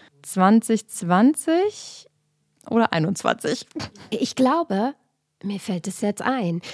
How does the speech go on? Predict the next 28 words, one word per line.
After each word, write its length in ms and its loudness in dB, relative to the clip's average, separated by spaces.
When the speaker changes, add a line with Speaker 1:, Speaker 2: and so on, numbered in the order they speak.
Speaker 2:
das 340 -2
war 280 -2
im 200 2
Sommer 600 -2
zweitausendzwanzig. 1900 -2
Die 120 -2
erste, 580 0
äh, 420 -18
schlimme 500 0
Corona-Welle 1160 -4
war 420 -2
überstanden. 1300 0
Speaker 1:
Stimmt, 480 2
ja, 220 0
du 80 -10
hast 260 -8
recht. 460 -8
Wahnsinn. 560 0
Speaker 2:
Ja. 440 -4
Ja, 160 6
was 160 4
machen 180 6
wir 120 6
denn 260 2
bei 120 6
der 140 8
Seebrücke 460 6
Köln? 440 4